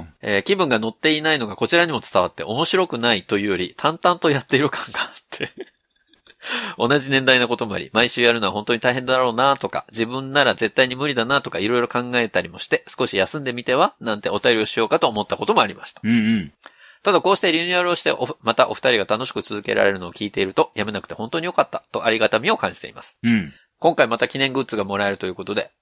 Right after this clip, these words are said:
Speaker 2: こうしてお便りを書いていますが、グッズ関係なくお便りを送っていきたいなと思っていたところだったので、時間を見つけてまたお便りを送りたいと思ってますので、今後とも楽しい配信よろしくお願いします。
Speaker 1: うんうん。
Speaker 2: ピーエス、自分には十歳になる娘がいますが、子供は本当に可愛いですよね。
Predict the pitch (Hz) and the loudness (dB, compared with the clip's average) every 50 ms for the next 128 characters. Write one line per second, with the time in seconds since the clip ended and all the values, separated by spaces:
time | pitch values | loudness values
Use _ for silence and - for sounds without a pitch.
0 | _ - - 98 92 - - 98 98 95 - 92 87 87 87 - 87 85 - - | _ -10 -6 -6 -6 -4 -6 -6 -4 -2 -2 -2 -2 -2 -2 -2 -2 -4 -4 -6
1 | - 92 - - - 147 - _ - 110 117 - - 131 - 135 131 120 - 127 | -14 -16 -4 0 0 0 0 _ -6 -6 -6 -6 -6 -2 0 0 0 2 0 0
2 | 123 151 156 - 117 107 113 127 120 110 98 98 - 135 110 - 113 - - 123 | 0 0 0 0 0 2 4 4 4 4 2 0 -2 -6 -6 -6 -6 -2 0 2
3 | 113 110 135 156 151 - 98 104 107 120 120 - - 107 104 98 - 104 98 - | 2 2 2 0 0 0 -2 -2 -2 -4 -4 -4 -4 -6 -6 -2 0 0 0 0
4 | - 95 - 107 107 104 98 - - 92 90 92 - - - - - - - - | -2 -4 -2 -2 -2 -2 -4 -6 -6 -8 -4 0 0 -2 -2 -4 -14 -20 -20 -20
5 | - - _ _ - - 113 - 101 92 87 90 90 - - 82 85 82 82 80 | -20 -20 _ _ -8 -4 0 0 0 0 0 -4 -6 -6 -6 -8 -6 -8 -8 -6
6 | 82 - - - - - 80 80 78 78 80 80 - - 92 - 87 85 82 - | -6 -6 -6 -8 -10 -8 -8 -6 -6 -8 -10 -10 -10 -10 -8 -4 -6 -6 -6 -8
7 | 85 82 82 - 80 78 76 - - 104 120 - 101 92 90 85 - 92 110 135 | -12 -14 -12 -14 -14 -14 -14 -6 -4 -4 -4 -2 -4 -8 -8 -8 -6 -4 -4 -4
8 | - - - 92 92 90 - - 90 87 82 - - - 80 82 98 - - 135 | -4 -8 -14 -14 -14 -12 -12 -12 -10 -10 -10 -10 -12 -12 -12 -10 -10 -6 -2 -2
9 | 123 120 113 104 - - 117 143 151 - - - 101 131 143 143 165 180 160 - | 0 0 0 -2 -2 0 0 0 0 0 -2 -6 -4 -2 -2 -2 -2 -2 -4 -6
10 | - - _ _ _ _ _ _ _ _ _ - 127 135 135 - - 101 104 120 | -8 -12 _ _ _ _ _ _ _ _ _ -2 0 0 0 0 -2 -4 -4 -4
11 | 123 131 135 131 120 104 104 151 165 - - 131 110 104 110 123 120 107 - - | -4 -4 -2 -2 -2 -2 0 0 0 2 2 2 2 2 2 2 2 0 -2 -4
12 | - - _ - 98 - - 113 110 98 87 87 87 90 - 101 117 - - _ | -10 -20 _ -12 -12 -10 -8 -8 -6 -6 -6 -8 -10 -10 -4 0 0 0 0 _
13 | - - 98 92 90 - 92 104 104 - 123 117 117 - 123 123 120 107 98 - | -14 -14 -12 -10 -10 -10 -10 -10 -8 -8 -8 -6 -2 2 2 2 2 0 -2 -6
14 | 98 101 127 151 - | -4 -2 -2 -2 -2